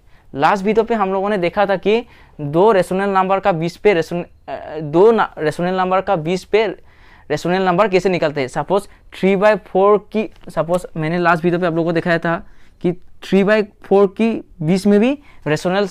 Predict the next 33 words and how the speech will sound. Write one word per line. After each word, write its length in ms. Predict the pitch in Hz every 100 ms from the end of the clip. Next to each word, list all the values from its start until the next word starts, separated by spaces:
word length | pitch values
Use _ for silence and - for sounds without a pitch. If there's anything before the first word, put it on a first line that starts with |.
| 196
नंबर 360 | 180 180 226 269 -
रहता 320 | 160 160 180
है, 240 | 151 123 - _ _
इनफिनिट 480 | 180 220 214 233 233
रेशनल 340 | 202 196 196 185
नंबर 220 | 180 170
रहता 220 | 160 147
है। 160 | 135 - _ _ _
हम 180 | 147 165
लोगों 140 | 185 208
ने 100 | 196
सीख 200 | 226 185
लिया 120 | 151
कि 120 | 170
कैसे 240 | 185 180
निकालते 380 | 196 160 147 139
हैं। 160 | 131 - - _ _ _ -
अभी 220 | 143 165
हम 180 | 202 185
लोग 120 | 196
देखेंगे 320 | 175 190 196
कि 240 | 175 214 233 _ - 151
दो 340 | 143 175 233
इरेशनल 560 | 208 190 202 208 214 202
नंबर 320 | 185 190 196
का 140 | 202
बीच 400 | 180 151 170 208
में 240 | 202 240 269 _ _ 165
इरेशनल 500 | 165 175 190 190 185
नंबर 180 | 180 202
कैसे 320 | 175 165 170
निकालते 380 | 143 131 127 131
हैं, 160 | 120